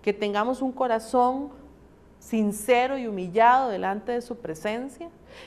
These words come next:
¿Qué es un corazón humillado? Porque de repente la palabra humillado es como chocante. Un corazón humillado es cuando ya el ser humano pasó por todos los procesos, quiso hacerlo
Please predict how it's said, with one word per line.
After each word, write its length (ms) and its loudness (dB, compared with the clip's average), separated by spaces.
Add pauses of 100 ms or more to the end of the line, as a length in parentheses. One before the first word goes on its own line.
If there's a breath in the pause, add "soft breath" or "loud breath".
(120 loud breath)
¿Qué 240 6
es 140 2
un 80 -4
corazón 440 -4
humillado? 460 2
Porque 260 -4
de 80 0
repente 340 -8
la 160 -2
palabra 400 4
humillado 440 0
es 280 -8
como 200 -4
chocante. 640 -4 (320 loud breath)
Un 100 -4
corazón 440 4
humillado 560 2
es 160 -2
cuando 360 0 (140)
ya 400 6 (680 loud breath)
el 200 6
ser 300 4
humano 400 0
pasó 360 0
por 180 0
todos 480 6
los 180 0
procesos, 760 -4 (1200 loud breath)
quiso 380 4
hacerlo 640 4